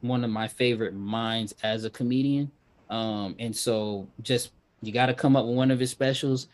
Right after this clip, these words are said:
Elephant in the Room is his most heralded special. Um, although I like all, most of his jokes, or he just keeps it so raw that it's uncomfortable. Yeah, that would be the other things.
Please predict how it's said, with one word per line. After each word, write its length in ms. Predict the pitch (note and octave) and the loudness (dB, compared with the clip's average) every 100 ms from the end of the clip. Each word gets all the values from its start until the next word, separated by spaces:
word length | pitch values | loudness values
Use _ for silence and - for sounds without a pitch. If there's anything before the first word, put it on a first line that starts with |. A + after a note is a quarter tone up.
| - _ | -20 _
Elephant 440 | - C3+ C#3 C3+ C3+ | 4 6 6 6 6
in 100 | C3+ | 6
the 100 | C3 | 6
Room 360 | B2 C3+ C3 | 6 6 6
is 120 | B2+ B2 | 4 2
his 220 | B2 A2 | -2 -2
most 300 | A#2 A#2+ - | -4 -4 0
heralded 400 | B2+ B2+ A#2+ A#2 | 2 4 2 -2
special. 640 | - B2 A#2+ A#2 A2+ A2+ - _ _ | 0 2 2 2 2 0 -8 _ _
Um, 460 | G#2+ A2+ G#2+ G2+ G2 - | 0 2 2 0 0 4
although 300 | B2 A#2+ B2 | 4 6 4
I 140 | B2 | 6
like 280 | C3 C3+ A#2+ - | 6 6 4 0
all, 340 | B2+ E3 D#3+ A#2 | 8 10 10 8
most 300 | D3 G#3 E3+ | 6 6 4
of 80 | |
his 160 | B2+ A2+ | 0 -2
jokes, 540 | G#2+ G#2 F#2 - - - _ _ _ E3 | -4 -6 -8 -12 -20 -20 _ _ _ 4
or 140 | D3 | 8
he 180 | C#3 C#3 | 8 6
just 300 | B2 B2 - | 4 0 0
keeps 260 | - C#3+ C3+ | 2 2 2
it 80 | |
so 420 | A2 - C3+ C3 C3 | 0 2 6 6 6
raw 400 | A#2 A#2 A#2 A2+ | 4 4 2 2
that 200 | A2 G#2 | -2 -4
it's 220 | G2+ - | -8 -8
uncomfortable. 760 | A#2 A2+ A2 G#2 G2+ - - - | -4 -4 -4 -6 -8 -12 -12 -2
Yeah, 120 | B2 G#2 | 0 2
that 160 | G#2+ | 2
would 200 | A2+ A2 | 2 2
be 260 | A2 A2 G#2 | 2 2 2
the 180 | G2 - | 0 0
other 260 | G#2+ G2+ G2 | 0 0 -2
things. 420 | - E2+ G2 | -2 -2 -4